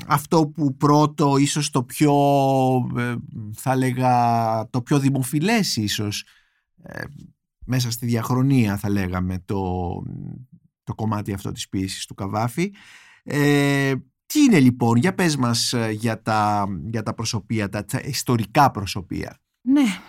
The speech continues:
Speaker 2: τα
Speaker 1: Είναι
Speaker 2: ισ-,
Speaker 1: ιστορικά ή ιστορικοφανή; Δεν είναι απαραίτητα να, να υπαρκτά πρόσωπα αυτά
Speaker 2: Είναι
Speaker 1: τα
Speaker 2: ιστορικά, είτε είναι ιστορικοφανή, είτε είναι ιστοριογενή.
Speaker 1: Μμμ.
Speaker 2: Δηλαδή, ο Καβάφης είτε,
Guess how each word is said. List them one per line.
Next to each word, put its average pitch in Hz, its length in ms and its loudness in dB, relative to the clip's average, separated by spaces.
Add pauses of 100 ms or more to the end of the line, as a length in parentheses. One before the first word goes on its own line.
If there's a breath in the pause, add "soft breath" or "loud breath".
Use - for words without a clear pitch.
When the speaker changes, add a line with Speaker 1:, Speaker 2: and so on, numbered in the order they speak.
(180 loud breath)
Speaker 2:
τα 208 100 2
Speaker 1:
Είναι 160 100 6
Speaker 2:
ισ-, 170 40 6
Speaker 1:
ιστορικά 170 580 4
ή 214 200 2
ιστορικοφανή; 185 880 2
Δεν 123 200 4
είναι 123 120 4
απαραίτητα 113 720 -2
να, 107 480 -2
να 104 280 -4
υπαρκτά 117 540 -2
πρόσωπα 101 840 -6 (140)
αυτά - 140 0
Speaker 2:
Είναι 247 140 6
Speaker 1:
τα 277 280 0
Speaker 2:
ιστορικά, 214 720 -2
είτε 277 280 2
είναι 214 400 2
ιστορικοφανή, 190 920 0
είτε 269 280 2
είναι 214 420 2
ιστοριογενή. 170 1040 0
Speaker 1:
Μμμ. 117 360 2 (360)
Speaker 2:
Δηλαδή, 208 760 0
ο 196 100 -4
Καβάφης 208 840 -2
είτε, 226 380 -2